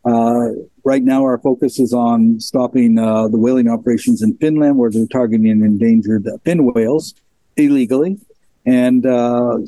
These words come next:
you know, in nineteen eighty-six, I sunk half their fleet, but they have still two ship-, ships left, and we're gonna try and stop them next year.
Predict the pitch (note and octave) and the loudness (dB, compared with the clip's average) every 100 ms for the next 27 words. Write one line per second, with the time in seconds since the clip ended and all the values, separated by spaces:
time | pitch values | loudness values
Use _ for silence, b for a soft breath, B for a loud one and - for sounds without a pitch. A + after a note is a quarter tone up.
0 | A2+ - B2+ A#2+ A#2+ A2 B2+ C3 B2+ C3+ | -6 0 2 2 0 0 2 2 2 2
1 | B2 A2+ G#2 D3+ - A2+ - B2 A2+ C3 | 2 0 0 -2 -2 -4 -2 -4 -2 -4
2 | G#2+ A2 G2 C#3+ A2+ G#2+ G2+ A2+ G#2 C#3 | -2 -4 -2 -2 -2 -2 -2 -2 -2 -4
3 | A2+ - A#2 - A2 - - B2 - A#2+ | -2 0 -2 -2 -6 -6 -6 -6 -2 -4
4 | A2+ A2+ G#2 G2+ G2+ - A2+ G#2 - G#2 | -2 -4 -4 -2 -4 -4 -4 -4 -6 -6
5 | - G#2 G2+ - - A2+ | -2 0 -2 -4 -4 -4